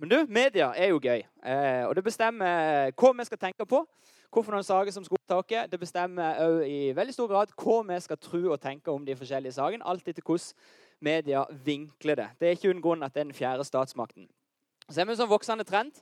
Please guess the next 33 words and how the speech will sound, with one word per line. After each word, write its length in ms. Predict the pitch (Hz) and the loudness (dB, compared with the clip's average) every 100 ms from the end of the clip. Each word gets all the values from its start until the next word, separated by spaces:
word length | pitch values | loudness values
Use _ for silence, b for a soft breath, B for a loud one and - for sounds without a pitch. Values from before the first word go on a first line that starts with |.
| b b b | b b b
som 80 | 202 | -2
har 80 | 196 | 2
kommet 160 | 226 | 2
de 80 | 202 | 0
siste 240 | 202 202 | -6 4
årene, 240 | 202 240 240 | 4 4 2
der 140 | 208 | 2
det 60 | 202 | 4
er 60 | 196 | 6
lov 180 | 220 202 | 4 4
å 80 | |
bare 240 | 175 175 185 | 4 4 4
liksom, 400 | 185 180 170 165 | 0 4 2 4
hvis 160 | 175 | -2
du 80 | - | 4
er 220 | 165 160 | 4 4
enig 100 | 185 | 0
med 140 | 156 147 | -4 0
nyhetene, 340 | 156 185 277 | 2 2 0
så 80 | 226 | 0
bare 160 | 165 165 | 0 0
sier 160 | 143 | 0
du 80 | 147 | -2
fake 240 | 247 285 | -2 -2
news. 220 | 240 285 - b b b b | -6 -8 -16 b b b b
Og 160 | 185 | -2
så 120 | - 208 | -2 -2
tenker 340 | 175 175 175 | -2 0 0
alle, 180 | 147 139 | 0 2
"Hæ, 160 | 165 285 196 | 2 2 -2
er 160 | 147 143 | -2 -2
ikke 160 | 156 | -2
det 100 | 139 | -4